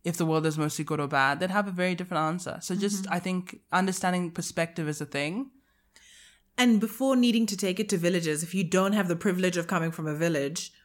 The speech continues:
Speaker 2: where things are
Speaker 1: Mm.
Speaker 2: simpler and beautiful and
Speaker 1: Mm.
Speaker 2: fresh and in your face organic,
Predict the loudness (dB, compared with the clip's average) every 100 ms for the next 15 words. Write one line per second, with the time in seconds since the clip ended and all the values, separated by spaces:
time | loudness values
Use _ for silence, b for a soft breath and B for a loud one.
0 | b 0 2 2 0 2 2 2 2 0
1 | 0 -2 0 -2 -2 -2 -4 -6 -4 -2
2 | -2 -4 -4 -4 -2 -4 -4 0 0 0
3 | -4 -6 -4 -4 -4 -2 -2 0 -2 -2
4 | 0 -2 -4 -10 -16